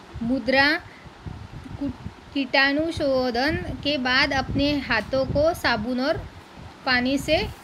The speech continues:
धो लीजिए। five point three, use of public lift and staircase। हम सार्वजनिक लिफ्ट या सीढ़ी का उपयोग करते हैं, इसके कुछ, अ, बचाव के लिए हम क्या कर सकते हैं? five point three point one, it is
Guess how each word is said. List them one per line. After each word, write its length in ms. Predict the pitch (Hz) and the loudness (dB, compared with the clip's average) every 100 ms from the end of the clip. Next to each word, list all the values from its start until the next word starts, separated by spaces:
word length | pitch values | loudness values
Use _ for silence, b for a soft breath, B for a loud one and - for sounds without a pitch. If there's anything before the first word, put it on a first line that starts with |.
| - | -2
धो 180 | 226 277 | 4 4
लीजिए। 500 | 262 233 190 185 175 - - - - - - - - - - - - - - - - | 4 0 -2 -4 -4 -12 -20 -20 -18 -16 -18 -20 -20 -18 -18 -16 -20 -20 -16 -16 -4
five 260 | 240 262 254 | -2 0 0
point 340 | 277 294 302 | 2 2 0
three, 460 | 269 277 311 277 285 | 0 2 2 2 0
use 300 | 320 339 294 | 0 -2 -2
of 260 | 277 294 294 277 | 0 0 0 -2
public 420 | 233 226 302 320 285 | -2 0 0 0 -2
lift 580 | 277 285 294 - - - 254 | 0 0 -2 -10 -8 -6 0
and 340 | 269 311 - | 2 0 -4
staircase। 640 | - 262 254 254 202 190 - - - - - - - - - - - - - - - | 2 4 4 0 -2 -2 -6 -10 -12 -10 -10 -8 -10 -14 -18 -20 -18 -10 -10 -8 -8
हम 280 | 233 277 294 | -2 0 0
सार्वजनिक 840 | 285 269 247 254 254 277 294 302 | 2 4 4 0 0 2 2 2
लिफ्ट 300 | 277 285 262 | 0 -2 -2
या 300 | 277 269 302 | 0 0 0
सीढ़ी 380 | 330 269 240 254 | -2 -4 -2 -2
का 200 | 277 277 | 0 0
उपयोग 400 | 277 277 277 277 | 0 0 -2 0
करते 340 | 269 262 277 | -4 0 0
हैं, 220 | 254 254 247 - - - - - - - - - - - - 262 | 0 -2 -4 -14 -14 -14 -14 -20 -20 -12 -8 -8 -8 -12 -10 -6
इसके 360 | 277 - 302 | -6 -4 -4
कुछ, 320 | 294 302 277 302 | -2 -4 0 2
अ, 280 | 277 262 | 2 2
बचाव 420 | 240 247 262 269 277 | 2 0 2 2 2
के 120 | 285 | 2
लिए 120 | 285 | 2
हम 180 | 294 285 | 2 0
क्या 240 | 294 285 | 2 2
कर 200 | 294 277 | 2 -4
सकते 400 | 269 254 - 247 | -2 -4 -2 0
हैं? 180 | 262 277 | 2 0
five 320 | 277 254 247 | 2 0 0
point 380 | 269 277 294 285 | 0 0 0 0
three 140 | 277 | -2
point 400 | 247 269 269 277 | -2 0 0 0
one, 280 | 277 269 285 | 0 0 0
it 220 | - 254 277 | -2 -6 -4
is 220 | 294 | -2